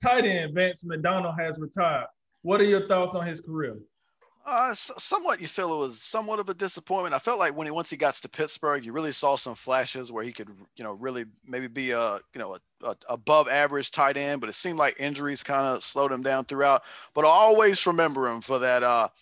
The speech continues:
Speaker 2: that Monday night stiff arm he
Speaker 1: That
Speaker 2: applied
Speaker 1: stiff
Speaker 2: to,
Speaker 1: arm,
Speaker 2: to
Speaker 1: yeah.
Speaker 2: Chris Conte.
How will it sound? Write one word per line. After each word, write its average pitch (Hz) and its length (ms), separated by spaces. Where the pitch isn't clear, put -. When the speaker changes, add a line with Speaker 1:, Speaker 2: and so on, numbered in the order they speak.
Speaker 2:
that 127 240
Monday 160 500
night 147 240
stiff - 460
arm 117 240
he 117 80
Speaker 1:
That 117 100
Speaker 2:
applied 139 320
Speaker 1:
stiff 175 80
Speaker 2:
to, 135 160
Speaker 1:
arm, 147 280
Speaker 2:
to 196 100
Speaker 1:
yeah. 196 160
Speaker 2:
Chris 165 260
Conte. 139 600